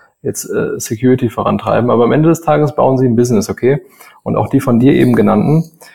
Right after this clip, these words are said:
äh, die haben aggressive Growth-Pläne, okay? Und wenn ich in diesen aggressiven Glo-, Growth-Plänen, ja,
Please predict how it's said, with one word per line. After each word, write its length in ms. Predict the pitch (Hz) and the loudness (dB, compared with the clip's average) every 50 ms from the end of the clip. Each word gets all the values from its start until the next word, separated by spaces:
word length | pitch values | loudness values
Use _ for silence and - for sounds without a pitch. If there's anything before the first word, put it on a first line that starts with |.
| - _ _ - | -20 _ _ -12
äh, 320 | 180 - - - - - - 139 143 - - - - - - | -8 -6 -4 -4 -4 -4 -6 -8 -10 -14 -16 -16 -20 -20 -20
die 220 | - 127 127 113 117 | -12 -6 -2 0 0
haben 180 | 131 139 147 | 0 0 0
aggressive 480 | 147 127 127 - 131 - - 135 127 123 | 0 -2 -2 -4 -4 -2 -2 -2 0 2
Growth-Pläne, 720 | 117 117 120 131 123 - - - 117 107 107 101 98 - _ - | 2 4 2 2 0 -2 -2 0 0 2 2 0 -2 -6 _ -14
okay? 300 | 104 - 123 139 160 - - - - - - - _ _ | -6 -2 -2 0 -2 -2 -8 -14 -20 -20 -20 -20 _ _
Und 160 | - 107 107 | -6 -2 0
wenn 120 | 110 117 123 | 0 0 0
ich 100 | 117 123 | 0 2
in 80 | 117 | 2
diesen 240 | 113 117 120 131 - | 2 2 2 0 0
aggressiven 500 | - 120 127 120 - - 123 120 120 117 | -2 -2 -4 -4 -4 -2 -4 -2 0 0
Glo-, 320 | 117 113 120 147 - - | 2 2 2 2 2 0
Growth-Plänen, 840 | - 120 127 151 151 - - - - 110 107 110 120 139 160 170 - _ - | 0 0 2 2 0 -2 -8 -6 -2 0 2 2 2 0 -2 -4 -6 _ -8
ja, 340 | - - 117 135 165 175 | -6 -2 -2 -2 -2 -4